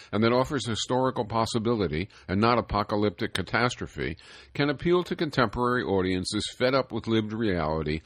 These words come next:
nauseated by fears of worse to come, and ready to consider better. And third, well, third is problematic.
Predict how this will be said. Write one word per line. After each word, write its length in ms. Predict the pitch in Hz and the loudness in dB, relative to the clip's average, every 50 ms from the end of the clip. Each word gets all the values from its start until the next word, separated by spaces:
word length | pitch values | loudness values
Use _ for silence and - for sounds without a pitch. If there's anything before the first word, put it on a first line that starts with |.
| - - - - | -12 -20 -14 -6
nauseated 680 | 92 98 110 127 139 131 123 139 135 135 131 131 117 104 | 0 2 4 4 4 4 4 4 4 4 2 2 0 2
by 140 | 117 110 | 2 2
fears 380 | 104 - - 117 117 120 120 107 | 2 0 0 0 2 2 2 0
of 140 | 113 98 85 | -2 -4 -2
worse 260 | 95 101 104 98 - - | 0 0 0 0 -2 -6
to 80 | 110 | -8
come, 420 | 95 - - 87 80 78 76 78 - - - - - - | -6 -4 -4 -2 -2 -2 -4 -6 -10 -12 -20 -20 -16 -10
and 160 | - 87 87 | -8 -4 0
ready 240 | 90 92 98 98 90 | 2 2 2 2 0
to 120 | - 107 | -2 -4
consider 460 | - - 98 92 - - 87 80 82 76 | -6 -6 -6 -6 -4 -4 -2 -2 -2 -4
better. 360 | 65 - 67 - - - - - _ _ _ _ _ _ _ _ _ _ _ _ - - _ - | -4 -6 -6 -6 -6 -10 -16 -16 _ _ _ _ _ _ _ _ _ _ _ _ -20 -20 _ -10
And 160 | - 98 90 | -8 -8 -6
third, 500 | - - 180 190 175 117 98 95 98 107 - _ _ - | -2 -2 2 4 4 4 4 2 0 -2 -8 _ _ -6
well, 400 | - 131 123 117 110 107 104 - _ - _ _ _ | -2 0 2 2 2 2 0 -4 _ -20 _ _ _
third 280 | - - 147 143 135 117 | -2 2 4 4 4 4
is 80 | 101 | 2
problematic. 800 | - - 104 95 90 87 85 85 80 73 71 65 - - - | 0 0 0 0 0 0 0 0 0 -2 -2 -4 -6 -10 -14